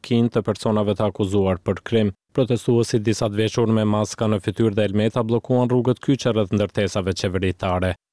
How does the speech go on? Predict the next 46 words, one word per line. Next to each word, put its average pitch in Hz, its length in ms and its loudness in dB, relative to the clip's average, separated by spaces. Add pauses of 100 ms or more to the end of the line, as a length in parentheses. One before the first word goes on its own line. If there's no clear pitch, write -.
(140)
Policia 127 400 2
u 117 80 2
angazhua 113 480 2
për 107 160 -2
të - 80 -10
shpërndarë 113 480 0
protestuesit 117 720 0
duke 113 240 0
përdorur 107 560 0
gaz 101 240 -2
lotësjellës. 92 800 -2 (340)
"Kjo 156 140 2
sjellje 143 440 0
ka 127 140 0
tejkaluar 123 640 0
fushveprimin 117 800 2
e - 0 -
tubimeve 110 560 2
paqësore", 113 680 0
tha 107 140 -2
policia 98 640 -2
e 85 100 -2
Hong 92 160 0
Kongut. 101 440 -2 (300)
"Ne 117 140 2
i 113 40 -4
bëjmë 113 280 0
thirrje 113 320 0
protestuesve 110 840 0
të 113 120 0
largohen 107 480 2
sa - 160 -2
më 107 160 2
shpejt 104 220 -4
që - 80 -4
të - 100 -6
jetë 104 160 0
mundur, 120 320 4
për 117 160 0
ndryshe 107 320 0
do 107 120 0
të - 120 -6
përdorim 107 420 2
forcën 117 400 0
e 123 40 2
duhur", 104 360 2